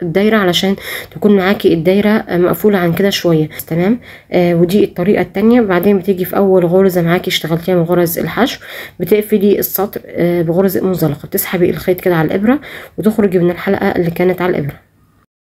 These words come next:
آه، هرجع لأول طريقة ونشوف، آه، ممكن نشتغل بيها كذا غرزة، إذا كانت غرزة الحشو، نص عمود،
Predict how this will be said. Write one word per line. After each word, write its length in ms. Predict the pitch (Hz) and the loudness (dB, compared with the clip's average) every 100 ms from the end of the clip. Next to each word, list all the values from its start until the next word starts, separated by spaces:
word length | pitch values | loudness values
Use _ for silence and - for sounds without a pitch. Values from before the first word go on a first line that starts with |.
| _ _ _ _ _ _ - | _ _ _ _ _ _ 0
آه، 180 | 202 196 | 2 2
هرجع 460 | 190 220 202 202 | 2 2 2 0
لأول 360 | 180 180 208 214 | 0 2 2 2
طريقة 500 | 208 180 196 202 220 | 2 2 2 4 4
ونشوف، 760 | 220 196 180 - 208 214 - - | 4 2 -2 0 0 0 -2 -2
آه، 280 | 185 180 180 | 0 2 2
ممكن 300 | 202 208 185 | 2 2 0
نشتغل 440 | 185 185 190 196 | 0 0 0 0
بيها 340 | 175 202 196 196 | 0 2 2 0
كذا 340 | - 185 175 | 0 0 2
غرزة، 380 | 175 196 196 220 | 2 0 2 2
إذا 160 | 190 | 2
كانت 380 | 180 185 185 180 | 0 0 0 0
غرزة 400 | 165 175 170 165 | 0 0 0 -4
الحشو، 440 | 165 190 208 - 175 | -4 -4 -4 -2 -2
نص 200 | 170 170 | 0 -2
عمود، 440 | 160 165 190 | 2 4 2